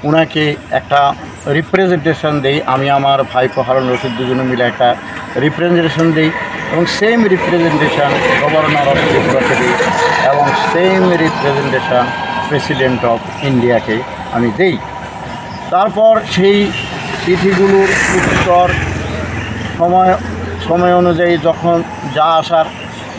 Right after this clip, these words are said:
ডিএমের মাধ্যমে সেগুলো এসডিএমের কাছে পৌঁছেছে। তো ডিএমের কাছে যখন গভর্নরের চিঠিটা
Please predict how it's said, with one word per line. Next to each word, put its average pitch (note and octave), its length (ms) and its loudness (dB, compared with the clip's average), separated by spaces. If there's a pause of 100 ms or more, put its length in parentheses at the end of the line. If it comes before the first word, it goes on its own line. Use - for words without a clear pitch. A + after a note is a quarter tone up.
(120)
ডিএমের E3+ 460 2
মাধ্যমে D3+ 580 0
সেগুলো D3 560 -2
এসডিএমের C3+ 480 0
কাছে C3 280 0 (460)
পৌঁছেছে। G3 460 0 (680)
তো D3+ 60 0 (500)
ডিএমের G#3 400 2
কাছে G3+ 280 0
যখন F#3+ 400 0
গভর্নরের F#3 560 2 (140)
চিঠিটা E3+ 460 2